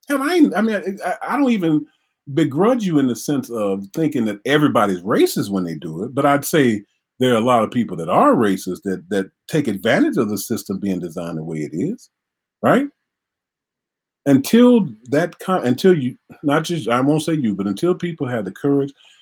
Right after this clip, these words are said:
to have conversation, to educate themselves about what it really is and not just deal with the rhetoric,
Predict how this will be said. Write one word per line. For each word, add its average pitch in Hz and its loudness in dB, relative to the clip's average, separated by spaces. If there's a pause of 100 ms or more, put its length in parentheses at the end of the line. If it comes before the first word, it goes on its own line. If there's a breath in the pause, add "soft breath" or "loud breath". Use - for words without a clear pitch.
(140 soft breath)
to 98 -8
have 98 -4
conversation, 127 -2 (320)
to 107 -4
educate 160 0
themselves 147 2
about 117 2
what 107 2
it 98 0
really 127 6
is 165 4
and 104 2
not 127 2
just 143 -2 (420)
deal 147 4
with 160 2
the 165 4
rhetoric, 170 2